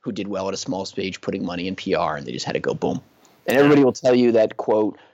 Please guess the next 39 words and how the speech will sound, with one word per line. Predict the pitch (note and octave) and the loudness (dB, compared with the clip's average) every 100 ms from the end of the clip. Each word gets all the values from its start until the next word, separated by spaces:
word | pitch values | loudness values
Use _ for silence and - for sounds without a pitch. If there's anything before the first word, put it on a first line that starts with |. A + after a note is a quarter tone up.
| - | -2
that | G#2 - | -2 0
Bill | B2 A2+ | 0 0
Gates, | A2 G#2 G#2+ - - | 2 -2 -2 -8 -14
you | - | -8
know, | G#2+ | -6
said | G2+ - G#2 | -4 0 0
probably | F#2+ F2+ | 0 -6
twenty-five | - A2 G#2+ G#2+ | -6 -10 -8 -10
years | G2+ G#2 | -10 -12
ago, | G2+ G2 F#2+ G#2+ | -12 -8 -8 -6
"If | A2 | -4
I | |
had | G#2+ A2+ G#2+ | -2 -2 -4
one | G#2 A2+ | -6 -4
last | G#2+ A2 - | -4 -4 -4
dollar | G#2 G#2+ | -2 -2
to | G2+ | -4
spend | - G#2 | -10 -8
on | G2+ | -6
marketing, | G2+ G2+ G#2 A2 | -4 -6 -6 -6
I'd | F#2+ G2 | -8 -8
send, | - E2+ - | -10 -10 -8
I'd | A2 | -10
spend | - G2 | -6 -6
it | F#2+ | -6
on | G#2 | -8
P | - G2 | -2 0
R." | F2 G#2 - _ _ _ _ - _ - - _ - | 2 2 -2 _ _ _ _ -20 _ -18 -18 _ -4
That's, | - - - | -2 -2 -2
that's | C3 A2+ | 0 0
the | - | -4
quote | - G#2+ | -4 -4
everybody | - G2+ G2 G2 | -4 -8 -8 -8
will, | F2+ | -8
will | - - | -10 -12
throw | - G2 | -2 -2
at | F#2+ | -2
you. | A2 | -4
But, | G2 F#2 | -4 -6